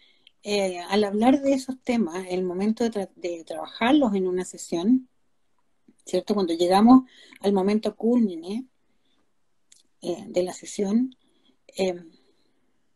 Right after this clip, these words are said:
coincidimos, como te digo, con, con la otra socia, em, es que siempre les decimos que visualicen,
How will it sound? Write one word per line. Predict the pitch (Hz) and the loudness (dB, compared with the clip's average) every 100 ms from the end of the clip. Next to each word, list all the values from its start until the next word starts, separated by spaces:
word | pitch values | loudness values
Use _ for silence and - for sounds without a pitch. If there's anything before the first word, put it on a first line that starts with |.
| _ - _ | _ -20 _
coincidimos, | 247 262 262 269 311 311 330 - | 8 8 8 4 6 6 4 -2
como | 240 | -2
te | 226 | -2
digo, | 226 247 254 | -2 -2 -2
con, | 233 220 208 _ _ _ _ _ _ _ | -2 -4 -8 _ _ _ _ _ _ _
con | 208 | -8
la | 202 196 | -6 -4
otra | 226 | -6
socia, | 226 208 208 180 196 233 _ _ - _ _ - _ - | -6 -6 -6 -8 -8 -10 _ _ -20 _ _ -20 _ -2
em, | 202 196 190 190 _ | 0 0 -2 -6 _
es | - 254 | -2 -2
que | - | -2
siempre | - 311 330 339 | 2 4 6 4
les | |
decimos | 320 269 277 269 | 4 4 4 4
que | 294 | 4
visualicen, | 254 262 - 220 226 294 - 180 190 226 | 6 6 6 2 6 4 4 -8 -10 -14